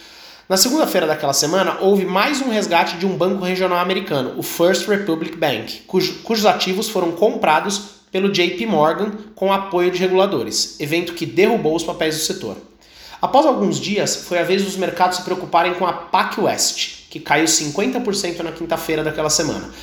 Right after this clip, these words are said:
antes de voltar a subir oitenta por cento no dia seguinte, depois de um alívio no setor, com discussões de que as vendas a descoberto seriam banidas como medida para estancar a crise.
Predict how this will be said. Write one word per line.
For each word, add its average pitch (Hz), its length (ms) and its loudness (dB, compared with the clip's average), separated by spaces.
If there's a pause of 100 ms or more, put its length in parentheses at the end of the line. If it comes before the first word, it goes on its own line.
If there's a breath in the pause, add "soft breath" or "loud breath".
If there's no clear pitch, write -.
(120 loud breath)
antes 156 240 2
de 160 80 -2
voltar 165 380 2
a 156 40 -2
subir 147 600 -2
oitenta 180 560 0
por 165 140 -2
cento 147 320 -2
no 147 80 0
dia 147 120 2
seguinte, 139 440 -2
depois 156 260 0
de 156 60 2
um 180 80 4
alívio 170 420 2
no 170 80 -2
setor, 151 500 -4 (180 loud breath)
com 175 120 0
discussões 180 560 2
de 170 80 -2
que 165 140 0
as 127 160 0
vendas 233 520 2
a 170 60 2
descoberto 147 540 -2
seriam 160 320 0
banidas 196 960 0
como 202 240 2
medida 185 320 0
para 185 160 0
estancar 175 400 0
a 185 60 0
crise. 101 500 -8